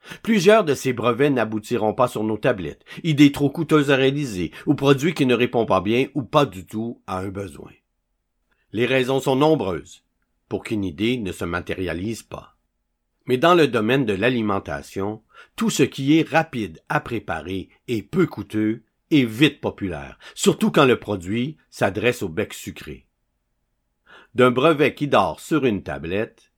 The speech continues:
le Jell-O s'est installé dans nos armoires de cuisine malgré son peu d'apport nutritionnel. De la poudre de gélatine,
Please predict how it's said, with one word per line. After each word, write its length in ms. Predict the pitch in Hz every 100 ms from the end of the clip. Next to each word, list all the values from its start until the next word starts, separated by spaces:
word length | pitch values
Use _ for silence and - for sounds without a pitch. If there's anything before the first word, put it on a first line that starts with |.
| _ -
le 200 | 113 123
Jell-O 340 | 110 139 151 175
s'est 280 | 131 107
installé 400 | 120 - 104 107
dans 160 | 123 98
nos 240 | 90 95
armoires 340 | 95 87 101 117
de 100 | 95
cuisine 520 | - 87 78 104 117
malgré 420 | 104 95 95 131
son 240 | 139 104 92
peu 240 | - 139
d'apport 480 | 110 85 101 107 107
nutritionnel. 960 | 90 78 120 - 92 73 69 69 64 _ _ _ _ _ - -
De 60 | 131
la 140 | 139
poudre 220 | 139 190
de 100 | 143
gélatine, 800 | 113 123 113 - - 107 107 110